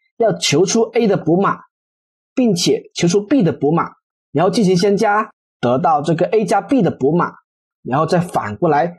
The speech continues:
求出 A 加 B 的原码。那么这样子的操作就是计算机里面进行定点数加法的步骤。那么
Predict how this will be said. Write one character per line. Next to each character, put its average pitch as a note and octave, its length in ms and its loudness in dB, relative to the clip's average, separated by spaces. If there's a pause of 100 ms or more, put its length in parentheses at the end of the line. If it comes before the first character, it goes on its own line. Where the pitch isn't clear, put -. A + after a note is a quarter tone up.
(120)
求 D3+ 300 2
出 F#3 320 0 (160)
A A3 220 2
加 G3+ 120 0
B A#3+ 200 0
的 D#3 100 2
原 A#2 240 2
码。 F#3 220 -2 (580)
那 F3+ 80 -2
么 D#3+ 120 2
这 B3+ 140 -4
样 A#3 120 2
子 D#3+ 100 0
的 - 280 -4
操 D3 140 -2
作 D3+ 400 -2
就 F#3+ 140 0
是 F3+ 280 0
计 A#3 100 -2
算 A3+ 160 0
机 G3+ 120 0
里 E3 180 2
面 D3+ 240 0 (140)
进 A#3 240 0
行 E3+ 480 0
定 C4 180 2
点 B2 240 0
数 - 400 -4
加 A3 220 0
法 E3 100 0
的 A#2+ 220 -2
步 E3 100 0
骤。 - 300 -4 (720)
那 A3 200 0
么 G3+ 320 -2